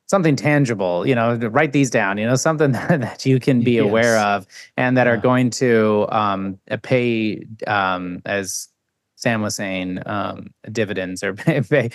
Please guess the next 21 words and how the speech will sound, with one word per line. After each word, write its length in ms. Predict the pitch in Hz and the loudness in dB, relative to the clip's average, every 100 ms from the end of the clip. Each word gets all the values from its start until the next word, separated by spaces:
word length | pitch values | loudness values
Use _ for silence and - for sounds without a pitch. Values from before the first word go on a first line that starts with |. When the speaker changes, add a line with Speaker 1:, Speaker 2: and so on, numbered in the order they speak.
| - - | -12 -4
Speaker 1:
be 100 | 139 | 0
the 100 | 127 | 2
man 260 | 117 113 107 | 2 0 -2
that, 260 | 101 98 117 | -2 -4 -4
that 160 | 107 | -4
she 200 | - 117 | -4 -4
is 100 | 101 | -4
in 140 | 98 95 | -4 -6
need 180 | 104 98 | -4 -2
of. 160 | 92 | -2
And 120 | 113 | -2
so 120 | 117 156 | 0 2
that 160 | 147 - | 2 2
first 320 | 185 185 156 | 2 2 2
one 420 | 147 107 107 139 - - - | 2 2 0 0 -4 -18 0
is 180 | 139 123 | 2 4
that 340 | 135 127 120 _ | 4 4 0 _
she 200 | 135 - | -6 0
must 280 | 165 160 - - | 4 4 2 2
always 440 | 131 147 180 202 | 4 6 4 0
believe 760 | 156 165 131 147 143 87 87 | 0 2 4 2 2 0 -4